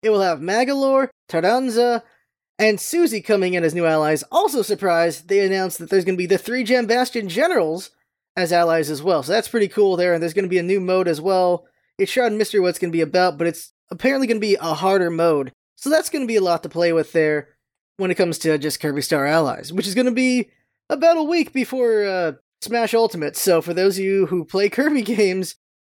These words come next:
oh man, wanna get that done before Ultimate comes out. Now, in podcast news, I am making progress on the game episodes. I've already recorded all gameplay footage of Kirby's Dream Land, the first game.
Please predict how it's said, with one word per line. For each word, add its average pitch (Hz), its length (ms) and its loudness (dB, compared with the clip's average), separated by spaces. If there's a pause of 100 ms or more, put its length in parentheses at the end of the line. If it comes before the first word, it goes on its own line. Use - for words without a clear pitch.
oh 214 160 2
man, 185 300 0
wanna 185 180 0
get 185 140 -2
that 170 200 0
done 180 180 0
before 160 320 -2
Ultimate 165 280 -2
comes 143 260 -2
out. 143 260 -2 (540)
Now, 339 160 2
in 226 100 -2
podcast 330 640 0
news, 339 480 0
I 226 120 0
am 240 100 4
making 233 240 -2
progress 214 360 0
on 160 120 -8
the 160 80 -2
game 175 240 0
episodes. 247 460 -2
I've 175 140 -4
already 254 220 2
recorded 220 380 0
all 196 200 0
gameplay 202 320 2
footage 185 300 -2
of 160 220 -8
Kirby's 156 320 0
Dream 175 280 -2
Land, 214 300 0
the 175 60 -6
first 156 320 -4
game. 202 340 -2